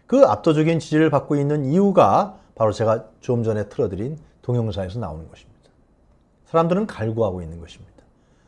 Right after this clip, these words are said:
윤석열을 끌어내리고, 윤석열을 탄핵하고, 윤석열을 눈앞에서 보이지 않게 하고, 김건희 브이아이피 정권을 사라지게 하는 것도 너무나 간절하지만 그 이후 포스트도 생각하는 것입니다. 바로 대안이,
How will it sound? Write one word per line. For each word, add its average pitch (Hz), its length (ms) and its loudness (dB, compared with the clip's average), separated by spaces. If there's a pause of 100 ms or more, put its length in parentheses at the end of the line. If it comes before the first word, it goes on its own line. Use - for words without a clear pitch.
(260)
윤석열을 175 1000 6
끌어내리고, 151 840 2
윤석열을 123 500 0
탄핵하고, 139 720 -6 (1000)
윤석열을 165 580 6
눈앞에서 143 800 2
보이지 123 320 2
않게 87 260 -4
하고, 80 360 -12
김건희 175 380 2
브이아이피 180 400 6
정권을 143 460 -2
사라지게 160 420 -4
하는 123 160 -2
것도 113 400 -10 (340)
너무나 202 360 10
간절하지만 95 640 -6 (160)
그 208 160 2
이후 185 480 2 (540)
포스트도 226 500 -2
생각하는 101 480 -8
것입니다. - 340 -20
바로 110 220 -10
대안이, 117 460 -2